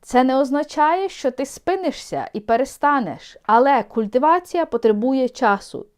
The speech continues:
І тому забирати в себе все, все лити в відро майбутнього і нічого не лишати на зараз, підриває твою продуктивність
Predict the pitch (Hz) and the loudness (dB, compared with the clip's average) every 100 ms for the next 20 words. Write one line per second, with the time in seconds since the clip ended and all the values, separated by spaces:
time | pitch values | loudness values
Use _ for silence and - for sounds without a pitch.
0 | _ _ _ _ _ _ - 240 285 269 | _ _ _ _ _ _ -6 -2 0 2
1 | 294 381 415 - _ _ - 180 214 208 | 0 -2 -6 -16 _ _ -10 -2 0 2
2 | 226 262 285 285 190 - 254 226 165 151 | 2 4 2 0 -6 -6 -2 -2 -2 -6
3 | - - 254 156 208 - _ - - 240 | -10 -2 0 0 -6 -12 _ -20 -2 2
4 | 240 240 233 202 180 196 226 208 190 180 | 4 2 0 -6 -8 -4 -2 0 -2 -4
5 | 220 214 202 202 226 294 _ _ _ _ | -4 -6 -6 -6 -6 -8 _ _ _ _
6 | _ - 233 240 240 294 285 254 233 214 | _ -2 2 2 0 0 2 2 0 -2
7 | 226 277 240 214 202 196 196 220 175 170 | -2 -2 -2 -2 -4 -6 0 0 2 -2
8 | 277 - _ _ _ _ _ - 214 220 | -6 -10 _ _ _ _ _ -2 2 4
9 | 226 226 254 285 220 208 226 - 233 220 | 4 4 4 2 -2 -4 -4 -4 -4 -4
10 | - 185 175 180 294 - - | -4 -2 -2 -4 -8 -8 -20